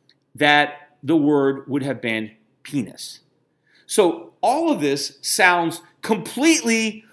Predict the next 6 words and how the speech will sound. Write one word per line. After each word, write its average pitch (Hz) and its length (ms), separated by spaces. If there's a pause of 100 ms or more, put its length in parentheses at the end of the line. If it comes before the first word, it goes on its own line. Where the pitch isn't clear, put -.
(180)
ridiculous. 233 1200 (580)
I 208 80
mean, 214 140
first 277 380
of 196 160
all, 170 480